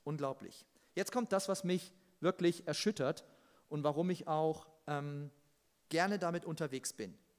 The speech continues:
Man hat junge Leute befragt, und zwar U achtundzwanzig, ich glaube von vierzehn bis achtundzwanzig oder vierzehn bis siebenundzwanzig. Gibt es Gott? Also bist du ganz sicher, dass es Gott gibt?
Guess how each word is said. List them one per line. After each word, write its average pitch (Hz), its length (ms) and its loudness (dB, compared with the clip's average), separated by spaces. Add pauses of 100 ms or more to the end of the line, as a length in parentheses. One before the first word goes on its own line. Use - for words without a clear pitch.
(880)
Man 175 200 -2
hat 233 280 0
junge 233 300 2
Leute 135 320 0
befragt, 135 500 -4
und 165 120 -4
zwar 175 380 2
U 214 120 0
achtundzwanzig, - 840 -4
ich 123 100 -14
glaube 160 220 0
von 156 160 -4
vierzehn 185 380 0
bis 139 180 -2
achtundzwanzig 123 760 -4 (720)
oder 131 100 -8
vierzehn - 260 -4
bis 117 120 -2
siebenundzwanzig. 165 680 -2 (2500)
Gibt 175 320 0
es 214 300 2
Gott? 170 420 0
Also 180 220 0
bist 226 240 0
du 180 60 -4
ganz 214 320 4
sicher, 208 300 2
dass 180 160 0
es - 160 0
Gott 160 240 -4
gibt? - 300 -10